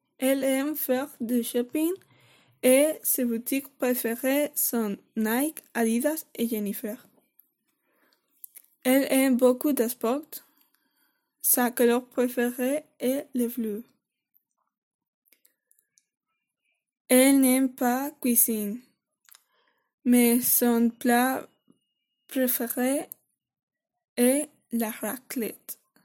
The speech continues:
Elle n'a pas de livre, ni de film, ni de sujet préféré. Pendant son temps libre, elle aime être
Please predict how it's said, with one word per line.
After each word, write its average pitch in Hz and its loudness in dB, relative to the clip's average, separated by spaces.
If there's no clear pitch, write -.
Elle 269 4
n'a 254 2
pas 262 -2
de 247 0
livre, 226 -2
ni 240 4
de 233 -2
film, 247 -4
ni 247 2
de 233 0
sujet 247 -2
préféré. 233 -6
Pendant 240 0
son 254 -2
temps 220 -8
libre, 247 2
elle 240 0
aime 254 -2
être 247 -2